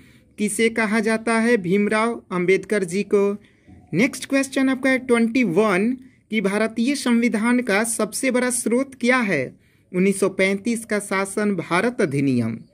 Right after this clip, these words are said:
ट्वेंटी टू, प्रथम बार राष्ट्रीय ध्वज कब फहराया गया था? छब्बीस जनवरी उन्नीस सौ तीस को।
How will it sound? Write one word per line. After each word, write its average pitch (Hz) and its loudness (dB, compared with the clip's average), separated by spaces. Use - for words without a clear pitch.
ट्वेंटी 196 2
टू, 202 4
प्रथम 196 -2
बार 214 0
राष्ट्रीय 202 -2
ध्वज 190 -2
कब 214 -2
फहराया 208 -2
गया 208 0
था? 208 -6
छब्बीस 180 0
जनवरी 208 2
उन्नीस 208 0
सौ 214 4
तीस 214 -2
को। 220 2